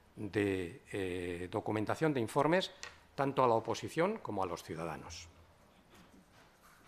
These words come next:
Y bien, respecto de las, de las, eh, cifras de, de las cifras de las, eh, de las quejas que se han tramitado, tienen ahí una serie de cuadros. Eh,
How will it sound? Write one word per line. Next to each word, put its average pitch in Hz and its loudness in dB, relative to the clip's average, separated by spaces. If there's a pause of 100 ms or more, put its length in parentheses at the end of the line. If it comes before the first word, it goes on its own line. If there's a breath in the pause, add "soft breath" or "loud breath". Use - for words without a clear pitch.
(560 loud breath)
Y 139 -2
bien, 143 10
respecto 127 2
de 127 6
las, 120 6
de 120 -4
las, 107 2
eh, 104 -2
cifras 151 2
de, 113 2 (920 soft breath)
de 117 0
las 110 2
cifras 135 6
de 107 2
las, 98 0
eh, 98 -4 (640)
de 113 0
las 110 6
quejas - 4
que - -10
se - -4
han 110 -2
tramitado, 143 6 (720)
tienen 123 2
ahí 120 4
una 120 6
serie 117 4
de 117 6
cuadros. 147 8 (1160 loud breath)
Eh, 131 2